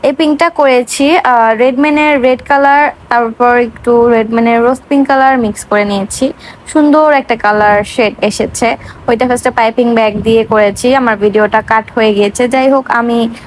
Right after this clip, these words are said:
সুন্দর মতো করেছি, শেড কালারটা কিন্তু সুন্দর লাগতেছিল। তো এই শেডের মাঝখানে আবার একটা গোল্ডেন লাইন যাবে,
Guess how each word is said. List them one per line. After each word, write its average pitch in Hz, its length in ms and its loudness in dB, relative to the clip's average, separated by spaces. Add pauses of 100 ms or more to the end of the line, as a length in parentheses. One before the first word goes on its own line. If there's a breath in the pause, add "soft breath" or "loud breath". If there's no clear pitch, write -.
(160 loud breath)
সুন্দর 254 240 2
মতো 247 220 0
করেছি, 240 340 0
শেড 254 300 0
কালারটা 285 380 0
কিন্তু 269 440 2
সুন্দর 247 400 2
লাগতেছিল। 208 440 -2
তো 262 180 0 (340 loud breath)
এই 320 280 2
শেডের 294 400 0
মাঝখানে 254 680 0
আবার 226 280 0
একটা 226 220 -2
গোল্ডেন 220 540 2
লাইন 214 480 2
যাবে, 202 440 0